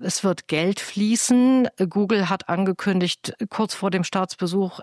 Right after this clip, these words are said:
dass es fünf Milliarden Euro investieren wird in Großbritannien. Es wird gehen um Handelsfragen.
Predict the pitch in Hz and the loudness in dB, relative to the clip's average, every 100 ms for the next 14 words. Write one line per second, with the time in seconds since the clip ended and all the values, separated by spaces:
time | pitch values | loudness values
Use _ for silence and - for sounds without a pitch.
0 | - 185 175 165 - - - - 247 233 | -12 -4 -2 -2 -6 -8 -8 -2 0 2
1 | 196 180 165 165 165 - 170 202 233 240 | 2 2 2 0 -2 0 0 0 2 2
2 | 254 - - - - - 220 208 190 - | 0 -4 -14 -14 -16 -4 0 2 0 -2
3 | 208 190 196 180 185 - - 180 190 - | -2 0 0 0 -2 -4 -2 0 0 -2
4 | - 185 - - - 180 190 214 220 233 | -2 -2 -2 -8 -4 -2 0 2 4 4
5 | 240 - - - - _ - 190 - 208 | 2 -2 -14 -16 -18 _ -6 -4 -2 -4
6 | - 214 202 196 196 185 - 185 214 247 | -2 0 2 2 2 0 2 0 0 0
7 | - - - 220 226 240 254 262 | -2 -6 -2 0 0 2 4 4